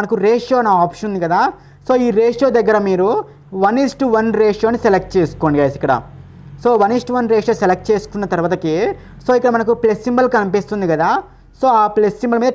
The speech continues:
ట్యాప్ చేసుకోండి. So, ట్యాప్ చేసుకొని ఇక్కడ మీడియా అనే ఆప్షన్ ఉంది కదా, so ఆ మీడియా అనే ఆప్షన్ మీద ట్యాప్ చేసుకోండి. So, ట్యాప్ చేసుకున్న తర్వాతకి మళ్ళీ వీడియో అనే ఆప్షన్ వచ్చింది చూడండి. So, ఆ వీడియో అనే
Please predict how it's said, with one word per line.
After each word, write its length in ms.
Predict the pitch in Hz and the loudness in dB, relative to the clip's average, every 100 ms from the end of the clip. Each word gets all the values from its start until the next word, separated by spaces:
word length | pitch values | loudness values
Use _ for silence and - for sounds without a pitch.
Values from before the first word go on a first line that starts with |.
| 247 | 2
ట్యాప్ 220 | 190 160 - | 2 0 0
చేసుకోండి. 520 | 165 - - 139 127 117 - _ _ _ - | -2 -2 -4 -2 -4 -10 -16 _ _ _ -2
So, 60 | 233 | 2
ట్యాప్ 220 | 214 214 254 | 2 2 0
చేసుకొని 280 | 247 254 233 | 0 0 0
ఇక్కడ 140 | 226 220 190 208 | 0 0 0 0
మీడియా 320 | 233 233 254 214 | 0 2 0 0
అనే 120 | 214 180 | 2 2
ఆప్షన్ 280 | 175 175 214 | 2 -2 -6
ఉంది 100 | 185 | -4
కదా, 160 | 165 175 370 - _ _ - | -2 -4 -6 -8 _ _ -2
so 60 | 240 214 | 2 2
ఆ 40 | 208 196 | 2 0
మీడియా 280 | 226 226 240 226 | 0 2 2 0
అనే 120 | 208 202 | 2 2
ఆప్షన్ 200 | 185 185 214 | 2 -2 -4
మీద 80 | 208 | 0
ట్యాప్ 220 | 170 160 - | 0 0 0
చేసుకోండి. 520 | 170 - - 147 127 120 _ _ _ _ | -2 -2 -4 -4 -4 -8 _ _ _ _
So, 80 | - 233 | -2 0
ట్యాప్ 220 | 226 214 220 | 2 0 0
చేసుకున్న 300 | 254 247 247 226 | -2 -2 -4 0
తర్వాతకి 300 | 226 220 214 233 | 0 0 -4 -2
మళ్ళీ 160 | 208 226 185 | 0 0 0
వీడియో 220 | 240 269 240 | 0 2 2
అనే 80 | 208 185 | 2 2
ఆప్షన్ 220 | - 180 | 0 -4
వచ్చింది 220 | 151 151 160 | -2 -2 -2
చూడండి. 260 | 170 135 117 _ _ _ | -2 -4 -8 _ _ _
So, 60 | 240 220 | 0 2
ఆ 20 | 214 214 | 2 0
వీడియో 240 | 247 262 233 | 0 2 2
అనే 120 | 214 | 2